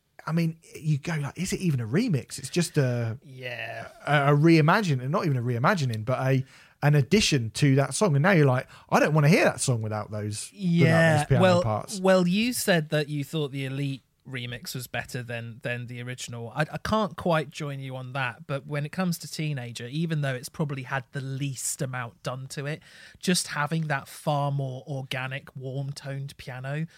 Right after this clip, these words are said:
Speaker 2: just does so much to that song, to the point where I'm even tempted to, like, you know, take out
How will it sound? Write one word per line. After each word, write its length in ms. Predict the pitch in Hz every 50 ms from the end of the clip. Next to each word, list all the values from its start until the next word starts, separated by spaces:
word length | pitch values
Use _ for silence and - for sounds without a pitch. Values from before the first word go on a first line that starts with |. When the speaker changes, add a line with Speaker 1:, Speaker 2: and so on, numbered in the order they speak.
| - - _ _ _ _
Speaker 2:
just 300 | - 170 143 - - -
does 220 | - 156 139 135 -
so 720 | - - - - - - - - - 185 185 170 160 147 147 143
much 500 | 135 139 135 120 117 - - - - -
to 100 | - -
that 200 | 131 120 123 -
song, 420 | - - 151 131 123 120 120 113 113 _ _ -
to 100 | - 160
the 80 | 147
point 380 | - - - 190 170 151 135 110
where 180 | 143 135 127 127
I'm 160 | 131 131 143 -
even 400 | 185 165 156 147 - 127 123 123
tempted 460 | - 147 139 143 143 - 127 120 -
to, 80 | - 117
like, 300 | 113 113 117 120 - - _ - _ _ _ _ _ _ _ _ _ _ _ _ _ _ _ 196 190 220 262 202
you 100 | 156 139
know, 220 | 123 113 110 110 110 104 _ _ _ _
take 320 | - - 165 135 123 - -
out 300 | 120 113 117 123 101